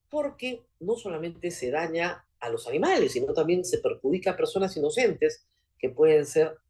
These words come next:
arremetidas, ¿no es cierto?, estando en el suelo, como sucedió el sábado.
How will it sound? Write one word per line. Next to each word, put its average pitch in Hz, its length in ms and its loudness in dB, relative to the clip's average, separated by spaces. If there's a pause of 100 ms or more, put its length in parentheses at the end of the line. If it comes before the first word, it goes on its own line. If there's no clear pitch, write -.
arremetidas, 185 1500 -4 (260)
¿no - 60 -8
es - 60 -10
cierto?, 165 260 0
estando 151 560 -2
en 117 120 -2
el 110 100 0
suelo, 135 340 4
como 113 220 -2
sucedió - 460 2
el 123 40 2
sábado. - 400 -2